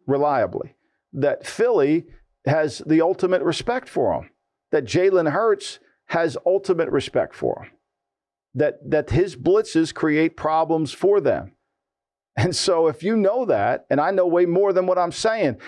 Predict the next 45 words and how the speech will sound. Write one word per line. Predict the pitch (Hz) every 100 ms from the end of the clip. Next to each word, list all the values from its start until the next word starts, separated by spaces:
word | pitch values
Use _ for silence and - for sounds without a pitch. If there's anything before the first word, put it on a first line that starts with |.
| - _
if | 160
you | 151 220
know | 175 202 262
that, | 160 135 -
you | 160
don't | 233 233
want | 196
him | 196
to | 170
go | 170
down, | 165 165 160
and | 151
you | 185
don't | 247
want | 202 185
him |
to | 180
attack | 151 - 170 120
Daniel | 165 175 156
Jones | 127 190 220 165
the |
way | 156
he | 151
attacks | 139 160 139
Hurts, | - 220 - - - _ _
so | -
you | 196
wanna | 202 190
keep | - 196
him | 202
out | 196
of | 185
the | 185
East. | 254 320 - - - _ _ _ _
So | - 202
that | 170 - 147
there's | 240 247
the | 185
debate. | 151 131 113 196 170 - - _ -
You | 208
can | - 175 143
go, | 170 220 165 170 180
we'll | 139 208
replace | 196 165 - 196 240 -
you, | 156